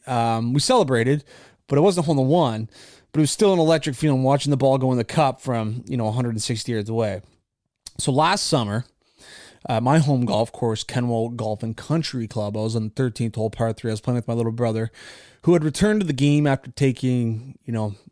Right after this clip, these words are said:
five, six years off. So it was an exciting time to have him back on the golf course. I was playing with my little brother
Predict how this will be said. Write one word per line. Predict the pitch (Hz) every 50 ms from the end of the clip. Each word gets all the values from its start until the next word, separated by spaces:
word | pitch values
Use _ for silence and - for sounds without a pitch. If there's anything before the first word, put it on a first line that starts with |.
| _ _
five, | _ - - 113 110 110
six | - - 120 104 - -
years | 120 117 107 110
off. | 113 104 104 -
So | - - 127
it | 131
was | 139 135
an | 143 139
exciting | 127 - - 139 123 120 113
time | - - 110 110 117 120
to | 117
have | 107 113 117 107
him | 120 120 117 113 113
back | 110 110 107 107 -
on | 110 107
the | 107
golf | 104 101 98 107 -
course. | - 123 - -
I |
was | 127 -
playing | - 147 143
with | 135
my | 139
little | 131 123 120
brother | 113 120 117 113 110 107